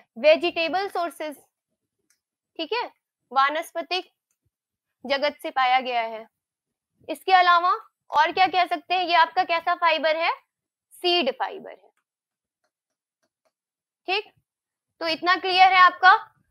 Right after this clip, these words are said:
Cotton यानी कि सूती रेशे, कपास की बात कर रहे हैं हम लोग। कपास आपका कैसा रेशा होता है? कपास आपका विश्वव्यापी, ठीक है, विश्वव्यापी रेशा, है। विश्वव्यापी रेशा कहते हैं कटो-,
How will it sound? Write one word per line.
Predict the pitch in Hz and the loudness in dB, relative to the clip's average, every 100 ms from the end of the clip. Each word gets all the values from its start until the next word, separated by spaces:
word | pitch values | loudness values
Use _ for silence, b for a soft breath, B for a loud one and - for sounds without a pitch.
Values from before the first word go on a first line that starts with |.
| - | -2
Cotton | 320 311 339 440 494 320 | 4 4 4 2 0 0
यानी | 302 330 | 0 0
कि | 349 440 539 | 0 0 0
सूती | 302 294 359 381 | -6 -2 0 2
रेशे, | 370 381 403 494 _ _ _ _ | 0 0 -2 -2 _ _ _ _
कपास | 294 302 320 370 | 4 8 8 6
की | 381 | 2
बात | 370 359 - | 4 4 4
कर | 381 | 0
रहे | 339 | 0
हैं | 370 381 | -2 -2
हम | 359 359 | -4 -4
लोग। | 392 453 b b b _ | -4 -6 b b b _
कपास | 339 339 370 453 | 0 4 2 4
आपका | 427 415 - 381 | 2 0 0 0
कैसा | 392 339 330 370 370 | 0 -6 -4 -2 -2
रेशा | 311 - 302 | -4 -6 -6
होता | 285 - 269 | -6 -4 -2
है? | 262 254 320 - _ _ _ | -2 -6 -10 -12 _ _ _
कपास | 294 294 302 381 381 | -2 4 4 4 0
आपका | - 262 247 _ 285 349 | 2 0 0 _ 0 0
विश्वव्यापी, | 262 220 381 - 330 311 233 214 208 262 214 - _ _ _ _ _ | -4 -6 -6 -6 -6 -6 -4 -6 -6 -12 -14 -18 _ _ _ _ _
ठीक | 294 285 | -14 -6
है, | 415 269 | -6 -6
विश्वव्यापी | 208 349 339 339 285 254 220 247 240 | -8 -10 -8 -10 -8 -4 -4 -6 -10
रेशा, | 220 202 196 | -10 -10 -16
है। | - _ _ _ _ _ _ _ _ _ _ _ _ _ _ _ _ _ _ _ _ _ _ _ _ _ _ _ _ _ _ _ _ _ _ _ _ _ _ _ _ _ | -20 _ _ _ _ _ _ _ _ _ _ _ _ _ _ _ _ _ _ _ _ _ _ _ _ _ _ _ _ _ _ _ _ _ _ _ _ _ _ _ _ _
विश्वव्यापी | 226 330 359 - 330 277 254 247 294 | -8 -8 -8 -8 -6 0 0 0 -6
रेशा | 262 247 269 | -6 -6 -6
कहते | 254 226 - 233 | -6 -12 -12 -14
हैं | 226 | -12
कटो-, | 226 208 196 _ 226 | -14 -14 -18 _ -16